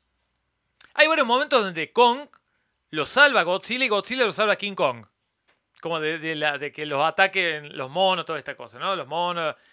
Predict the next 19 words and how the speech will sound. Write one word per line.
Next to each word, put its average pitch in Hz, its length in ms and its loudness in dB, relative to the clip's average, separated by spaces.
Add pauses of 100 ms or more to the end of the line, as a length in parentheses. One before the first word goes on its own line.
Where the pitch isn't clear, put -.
(220)
Scar 165 480 6
y 131 300 -8
Shimo, 170 400 -8
toda. 127 180 -2
Ahí 139 100 -6
ven 240 140 2
un 226 80 -8
poco 202 220 -6
la, 160 340 -4
la 143 140 -6
imagen 165 320 -8
más 170 120 2
en 165 100 -2
H 170 260 -2
D 175 340 -2 (540)
de 131 240 -12
la 113 320 -12
liberación 147 500 -6
del, 117 420 -14